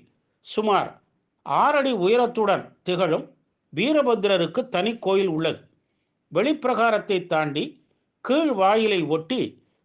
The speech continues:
கிழக்கு நோக்கிய குபேரலிங்க சன்னதி உள்ளது. அன்னாபிஷேக நாளில் இவரது அலங்காரம் கண்கொள்ளா காட்சியாக இருக்கும். நான்காம் பிரகாரத்தில்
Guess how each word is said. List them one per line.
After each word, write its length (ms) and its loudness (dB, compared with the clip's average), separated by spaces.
கிழக்கு 420 0
நோக்கிய 400 0
குபேரலிங்க 680 0
சன்னதி 460 -2
உள்ளது. 320 -2
அன்னாபிஷேக 680 0
நாளில் 340 -2
இவரது 440 2
அலங்காரம் 640 0
கண்கொள்ளா 500 2
காட்சியாக 600 -2
இருக்கும். 340 -4
நான்காம் 540 0
பிரகாரத்தில் 640 0